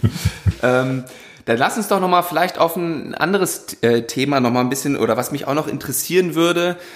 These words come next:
ähm, noch mal ein bisschen mehr auf den Sportkontext, hier insbesondere Basketball. Du warst ja auch, ähm, betreust ja, ich weiß nicht, ob du's aktuell auch noch machst, äh, Spieler der B G Göttingen zu betreuen. Oder ob das eher in der Ver-, also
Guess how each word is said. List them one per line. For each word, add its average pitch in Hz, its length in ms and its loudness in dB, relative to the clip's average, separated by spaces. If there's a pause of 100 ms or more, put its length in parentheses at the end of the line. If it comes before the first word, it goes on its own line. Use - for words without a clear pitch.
(380)
ähm, 143 680 0 (400)
noch 123 160 2
mal 147 120 4
ein 147 100 2
bisschen 160 260 0
mehr 143 160 4
auf 151 160 0
den 139 160 0
Sportkontext, 170 960 0
hier 135 160 0
insbesondere 131 540 0
Basketball. 151 460 0
Du 131 100 0
warst 127 240 -2
ja 131 80 -4
auch, 127 480 -2
ähm, 123 720 -2 (120)
betreust - 460 0
ja, 123 60 2
ich - 100 -2
weiß 131 160 2
nicht, 151 100 2
ob - 60 -4
du's - 160 -4
aktuell 151 380 2
auch 147 100 2
noch 165 200 2
machst, 165 340 2
äh, 131 280 0
Spieler 156 380 0
der 135 160 4
B 135 160 0
G 135 120 -2
Göttingen 180 360 0
zu 180 100 -8
betreuen. 180 460 -2 (1000)
Oder 120 240 0
ob - 120 -6
das 123 180 0
eher 127 200 2
in 120 80 2
der 117 80 0
Ver-, 113 240 -2
also 113 400 2